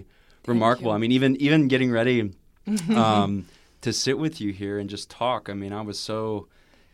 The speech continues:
Speaker 2: like, image after image, I was just
Speaker 1: Thank you. That's so
Speaker 2: stunned.
Speaker 1: nice.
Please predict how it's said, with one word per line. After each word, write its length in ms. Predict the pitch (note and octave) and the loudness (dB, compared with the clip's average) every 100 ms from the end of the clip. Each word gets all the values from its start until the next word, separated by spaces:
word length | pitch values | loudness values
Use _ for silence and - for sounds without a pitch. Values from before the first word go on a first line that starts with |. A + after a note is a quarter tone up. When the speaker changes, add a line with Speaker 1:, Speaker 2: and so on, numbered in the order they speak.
| _ | _
Speaker 2:
like, 280 | - A2+ G#2+ | -6 -4 -2
image 360 | - C#3 C3+ A#2 | -2 -2 0 0
after 320 | G#2+ - G#2+ | -4 -4 -8
image, 520 | - G#2+ G2+ F#2 F#2 - | -6 -4 -4 -6 -12 -12
I 100 | G2+ | -8
was 140 | G#2+ | -4
just 220 | G#3 G#3+ D4 | -2 -2 -2
Speaker 1:
Thank 200 | - - | -8 -4
you. 140 | G3+ | -2
That's 100 | F#3 F3+ | 0 0
so 100 | F#3 A#2+ | 2 2
Speaker 2:
stunned. 200 | G#3 D3+ | 2 2
Speaker 1:
nice. 560 | G#3 G3 F#3 D#3+ - | 0 -2 -6 -16 -20